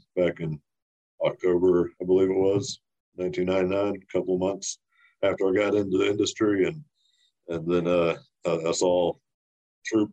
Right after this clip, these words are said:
purpose in it. When you were running around town, pulling trees off of cars, pulling trees off of houses, bringing that, bringing some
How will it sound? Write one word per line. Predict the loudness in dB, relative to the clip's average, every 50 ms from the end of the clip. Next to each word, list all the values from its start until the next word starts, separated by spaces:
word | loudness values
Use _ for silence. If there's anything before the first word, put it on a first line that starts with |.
| _ -2
purpose | 0 0 0 2 0 -2 -2 -2
in | -6 -6
it. | -10 -14
When | -18 -20 -18 -14
you | -10 -6
were | -6 -2
running | -2 -2 -2 0 0
around | 2 2 0 0 -2
town, | -2 -2 0 0 -2 -4 -8 _ _ -20 -20 -20 _ _ _ _ 0
pulling | 2 2 2 0
trees | 0 0 0 2 2 2 2
off | 2 0 0 -2
of | -4 -4
cars, | 0 2 2 2 2 2 0 -2 -4 -4
pulling | -4 -2 -2 -2
trees | 0 0 0 0 0 0
off | 0 -2 -2 -4
of | -2
houses, | 0 2 4 4 2 0 -2 -4 -6 -6 -8 _ _ -20 -20 -20 _ _ _ _
bringing | -2 0 2 2 2 2
that, | 2 2 2 0 -4 _ _ _ _ _ _ _ _ _ -2
bringing | 0 2 2 2 0 -2 -4 -6
some | -4 -2 0 0 0 -2 -2 -6 -10